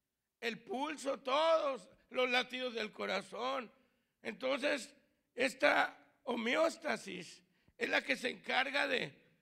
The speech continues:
mantener todo en su lugar. El problema con esta homeostasis, hermano, es que cuando hay una enfermedad,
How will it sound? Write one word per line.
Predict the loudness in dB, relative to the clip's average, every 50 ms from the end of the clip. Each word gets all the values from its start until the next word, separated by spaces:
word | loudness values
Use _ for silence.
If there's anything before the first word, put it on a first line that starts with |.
| _ _ _
mantener | 0 0 0 2 0 -2 0 2 2 0 0 -2
todo | -2 0 2 4 4 4 2 2 0 -2
en | -4 -4 -4
su | -4 -6 -6
lugar. | -6 -6 -6 -6 -8 -8 -10 -12 -18 _ _ _ _ _ _ _ _ _ _ _ _ _ _ _ _ _ _ _ _ _ _ _ _ _ _ _ _
El | -2 -2 -2
problema | -2 -2 0 0 2 2 4 4 4 6 6 4 4 4
con | 0 0 2 4
esta | 4 2 4 4 4 4 6 4 2
homeostasis, | 0 -2 0 0 0 2 2 0 -2 -4 -6 -6 -6 -6 -6 -10 -12 -12 -12
hermano, | -14 -14 -14 -14 -14 -16 -18 -20 _ _ _ _ _ _ _ _ _ _ _ _ _ _ _
es | -6 -4 -2
que | -2 -4 -4
cuando | -2 -4 -6 -4 -2 -2
hay | -2 -2 -2
una | -2 -2 -4 -4
enfermedad, | -4 -6 -8 -6 -6 -6 -6 -6 -8 -8 -6 -2 0 2 2 2 2 0 -4 -6 -10